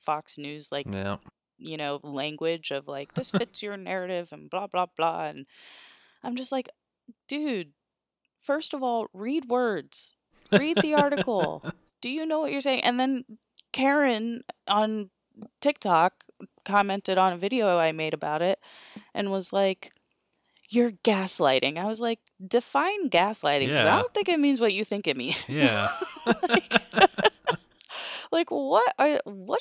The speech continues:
Speaker 1: is wrong with these people? Go home. Leave me alone." Like, let, I just wanted to express that there is no situation where this is okay.
Speaker 2: Yeah.
Speaker 1: Like, she's in school. She couldn't even have a weapon on her if she tried because they're all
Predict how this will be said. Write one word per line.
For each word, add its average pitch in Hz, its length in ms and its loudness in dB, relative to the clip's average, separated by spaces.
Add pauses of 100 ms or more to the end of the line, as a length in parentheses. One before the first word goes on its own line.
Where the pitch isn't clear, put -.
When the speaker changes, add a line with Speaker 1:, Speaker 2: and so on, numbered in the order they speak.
Speaker 1:
is 269 80 -10
wrong 233 420 -4
with 403 120 -6
these 254 160 -2
people? 170 200 -6 (100)
Go 269 180 4 (140)
home. 285 460 0
Leave 247 400 -4
me 392 140 -6
alone." 190 480 0
Like, 175 300 -2 (480)
let, 185 460 0
I 226 120 4
just 285 320 -8
wanted 220 520 -6
to 202 120 -6
express 180 680 -4
that 156 180 -8
there 151 180 -8
is 151 260 -10
no 170 580 -8 (640)
situation 170 640 -12
where 143 220 -10
this 151 300 -6
is - 300 -14 (500)
okay. 143 300 -6 (100)
Speaker 2:
Yeah. 101 240 -2 (340)
Speaker 1:
Like, 151 240 -4 (380)
she's 180 360 -10
in 226 220 -6
school. 202 400 -4
She - 180 -10
couldn't 302 280 -2
even 220 220 -2
have 185 220 0
a 190 60 -6
weapon 175 340 -4
on 170 240 -6
her 165 220 -10
if 151 160 -8
she 160 160 -12
tried 262 380 0
because 247 320 -8
they're 254 260 -4
all 262 280 -2